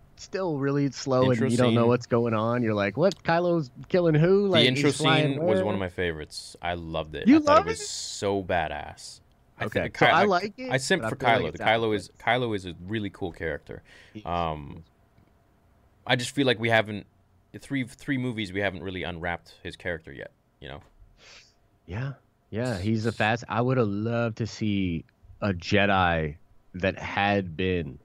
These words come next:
Speaker 1: on the dark side like that. We had never, you know, and a lot of people thought we were gonna get the reverse Anakin, 'cause with Anakin, we get three films with him, you know, as a Jedi, and then we get three, well, technically we got the other ones first,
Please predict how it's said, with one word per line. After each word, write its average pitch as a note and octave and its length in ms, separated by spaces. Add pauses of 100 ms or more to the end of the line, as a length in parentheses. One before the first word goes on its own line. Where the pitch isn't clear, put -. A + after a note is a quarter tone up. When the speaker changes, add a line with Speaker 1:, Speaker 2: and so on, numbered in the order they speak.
(400)
Speaker 1:
on F2 200
the E2 80
dark E2 280
side - 300
like - 220
that. - 220
We A#2+ 160
had C3 140
never, A#2 380
you B2+ 100
know, A2 120
and A2 180
a G#2+ 40
lot A2+ 200
of C3 80
people G2+ 320
thought G2 280
we G2+ 100
were F#2+ 80
gonna G2 140
get F2+ 140
the F#2 60
reverse F2 400
Anakin, F#2+ 440
'cause G2+ 140
with G2 140
Anakin, A#2+ 340
we F#2+ 100
get F#2 180
three G2 200
films F#2 320
with F2 120
him, E2 300 (520)
you G2 100
know, D2+ 320
as F2+ 160
a F2 60
Jedi, D#2+ 500 (220)
and F#2 100
then F#2+ 80
we F#2 100
get E2 160 (180)
three, G2+ 180 (100)
well, A2 180 (120)
technically G2 320
we E2 100
got E2 160
the D#2+ 80
other E2 160
ones D2+ 140
first, F2 320